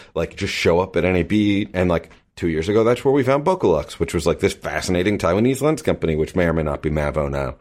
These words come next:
You get to discover all of this new stuff. We met a Illuminati, who make color temperature meters for the first time at N A B. Like,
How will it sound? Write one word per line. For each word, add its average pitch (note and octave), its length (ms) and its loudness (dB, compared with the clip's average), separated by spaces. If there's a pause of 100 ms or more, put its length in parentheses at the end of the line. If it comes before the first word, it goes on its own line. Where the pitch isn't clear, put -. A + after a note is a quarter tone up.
(120)
You D3 100 -4
get F3+ 140 0
to C#3+ 60 -6
discover B2 480 0
all G#2+ 160 2
of G2 140 0
this G#2 160 0
new G#2 100 2
stuff. - 300 -2
We E2+ 100 2
met E2 200 4
a D#2+ 280 0
Illuminati, E2 600 0
who E2+ 160 -2
make D2 180 -4
color F#2 220 0
temperature F#2 340 -4
meters F2 240 2
for - 120 -12
the F2 80 -4
first F#2+ 260 -2
time F#2 160 2
at F2 80 2
N F2 100 2
A F2 60 2
B. F#2 200 0
Like, F2 220 0